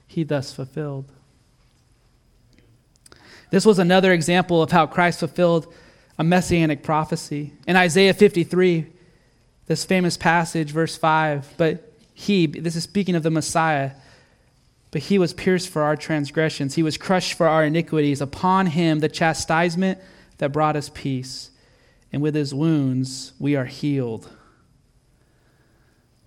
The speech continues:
Peter is taking this opportunity to say, "Hey, y-, again, God has done something that's to draw your attention to him. And so here's what you need to hear. This Jesus of Nazareth wasn't just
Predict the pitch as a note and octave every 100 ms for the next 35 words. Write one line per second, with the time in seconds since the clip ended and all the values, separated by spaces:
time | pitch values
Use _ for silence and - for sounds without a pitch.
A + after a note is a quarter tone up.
0 | _ A#2+ B2 _ _ _ _ _ _ _
1 | _ - D#3+ D3+ C#3+ C3+ E3 D#3+ D3+ D3+
2 | D3 C#3 D#3+ D3 D3 C#3 D#3+ D3 B2+ -
3 | _ _ _ _ _ _ _ _ - -
4 | _ _ _ - D3+ - D#3+ D#3+ D#3+ D#3
5 | F3 D3+ D#3 F3 F#3 D#3+ C3 F3+ F#3+ -
6 | D#3+ C#3+ D#3 D3+ - - F3 C#3 D#3 E3+
7 | F3+ F#3 E3+ D#3 F3+ E3+ D3+ C#3+ C3 A#2+
8 | D#3+ D3+ C#3 C3+ A#2+ D#3+ D3+ D3+ D3 C#3+
9 | C#3 C3+ B2+ D3 C#3+ C#3 C#3 - - -
10 | D#3 F3 - C3+ D3+ E3+ F3 E3+ E3+ C#3
11 | C#3+ D#3 E3 D#3 D#3+ E3 E3 F#3 D3 E3
12 | D3 - - -